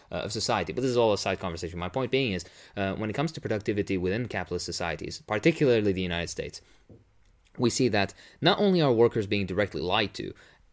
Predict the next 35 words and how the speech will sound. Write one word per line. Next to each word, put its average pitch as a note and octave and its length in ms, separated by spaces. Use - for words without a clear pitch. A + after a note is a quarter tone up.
everybody D#3 380
who's A2+ 220
probably A2+ 280
listening G2+ 320
to E2+ 80
this, E2 300
at G2 140
this D3+ 120
point, G2+ 280
you E3+ 180
are G#2 140
far - 260
more D3+ 160
productive G2 460
at A2 160
your D#3 100
job F#2+ 340
than G2 280
somebody C#3+ 400
in G#2+ 100
the F#2+ 60
same D#3+ 220
position A2 420
was, G2 200
if F2 100
it E2+ 80
even F2 180
existed, A#2+ 440
forty, A2+ 320
fifty - 260
years F#2 260
ago. - 240
This B2 200
is A#2 200
a G2+ 280